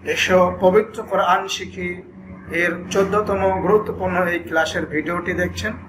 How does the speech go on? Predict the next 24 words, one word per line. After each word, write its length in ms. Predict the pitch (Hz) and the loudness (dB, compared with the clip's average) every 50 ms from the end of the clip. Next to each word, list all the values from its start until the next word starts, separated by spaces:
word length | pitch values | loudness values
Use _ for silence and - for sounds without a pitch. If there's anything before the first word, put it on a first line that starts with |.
| - - - - - - - - - - | -20 -20 -20 -20 -20 -18 -18 -18 -8 -2
আপনাকে 420 | 139 151 - - - 202 190 196 | 0 0 0 0 -2 0 0 2
জানাই 420 | 175 185 180 180 180 180 180 180 185 - | 2 4 4 4 2 2 0 -2 -6 -6
আন্তরিক 480 | 160 160 165 160 - 180 180 185 180 - | -6 -6 -6 -4 -4 -4 -4 -2 -4 -6
শুভেচ্ছা 760 | - 202 180 196 202 - - - - - 220 208 208 - | -6 -4 -2 0 -2 -2 -2 -6 0 4 6 6 6 4
ও 120 | - 170 160 | 2 -4 -6
মোবারকবাদ। 680 | 165 180 180 185 175 151 135 117 113 110 110 107 - - - - - - _ - - - - - - - - - - - - | -6 -4 0 0 0 0 -2 -6 -10 -12 -14 -14 -16 -20 -20 -20 -20 -20 _ -20 -20 -20 -20 -20 -20 -20 -20 -20 -20 -12 -4
প্রিয় 320 | 185 175 170 170 170 165 | -2 0 2 2 2 0
কোরআন 640 | 160 - - - - - 170 165 - 190 196 196 - - | -2 -4 -8 -14 -6 -2 -2 2 2 2 2 0 -2 -4
প্রেমী 220 | 190 185 185 180 170 | -6 -4 -4 -4 -4
বন্ধুগণ, 540 | - 180 175 180 196 180 165 165 170 - - - - - - - - - - - - | -4 -4 -4 -2 -2 0 0 -2 -2 -4 -8 -16 -20 -20 -20 -20 -20 -20 -20 -8 -2
আজকের 400 | - 156 160 - - - 214 208 - - | 0 0 0 0 -2 -2 -2 -2 0 0
পর্বে 360 | 180 170 170 175 180 165 160 | -2 -2 0 -2 -2 0 0
আমরা 460 | 156 156 156 156 160 156 151 147 - - - - - - - - - - - - - | 0 0 -2 -2 0 0 0 0 -2 -6 -14 -20 -20 -20 -20 -20 -20 -20 -20 -20 -20
মাদ, 520 | - 147 143 156 160 175 190 196 185 190 190 - - - _ _ | -16 -4 2 4 6 6 6 4 2 -2 -6 -8 -10 -16 _ _
মাদ 360 | - 143 156 170 185 208 202 - | -12 -4 2 4 4 4 2 -2
শিখব। 580 | - - - 196 175 - - - 202 - - - - - - - - - - - - - - - | -6 -10 -10 -12 -16 -18 -14 -14 -14 -14 -14 -18 -20 -20 -20 -20 -20 -20 -20 -20 -20 -20 -18 -10
মাদের 480 | 147 156 160 165 165 175 175 175 175 | -4 0 0 2 2 0 -4 -4 -8
একটি 220 | 170 - - 190 175 | -12 -12 -12 -12 -12
প্রকার 340 | - 180 - - 185 180 | -10 -8 -2 0 0 0
হচ্ছে 300 | 180 190 185 - - 180 | 0 -2 -6 -6 -8 -8
মাদ্দে 340 | 160 156 156 156 143 156 165 - 160 | -4 -4 -4 -4 -2 -4 -6 -4 -4
তবাই, 520 | 165 165 160 165 170 151 175 170 185 - - | -4 -4 0 2 2 2 2 0 -2 -4 -6
একালিপ 400 | - 143 - 170 165 165 180 180 - - | -6 -6 -2 -2 -2 -2 -2 -6 -8 -8
মাদ। 240 | 165 160 165 170 | -4 -2 -2 -2